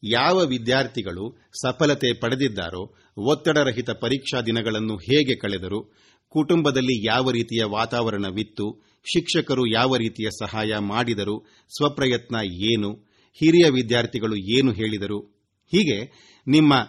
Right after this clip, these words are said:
ಉತ್ತಮ ಅನುಭವಗಳನ್ನು ನನಗೆ ನರೇಂದ್ರ ಮೋದಿ ಆ್ಯಪ್‌ನಲ್ಲಿ ಕಳುಹಿಸಿ.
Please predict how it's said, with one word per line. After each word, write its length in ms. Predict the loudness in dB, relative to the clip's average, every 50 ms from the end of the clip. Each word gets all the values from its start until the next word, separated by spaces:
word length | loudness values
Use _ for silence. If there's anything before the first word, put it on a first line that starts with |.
| -8 _ -4
ಉತ್ತಮ 420 | -4 -4 -4 -2 -2 0 2 2
ಅನುಭವಗಳನ್ನು 680 | 0 0 0 0 0 2 2 2 0 0 0 -2 -2 -2
ನನಗೆ 320 | -2 -2 -4 -4 -4 -6
ನರೇಂದ್ರ 420 | -8 -6 -4 0 2 2 2 2 0
ಮೋದಿ 440 | 0 -2 -4 -4 -4 -6 -8 -8 -6
ಆ್ಯಪ್‌ನಲ್ಲಿ 480 | -4 -2 -2 -2 -4 -6 -8 -6 -6 -4
ಕಳುಹಿಸಿ. 520 | -4 -2 -4 -4 -4 -8 -14 -18 -18 -20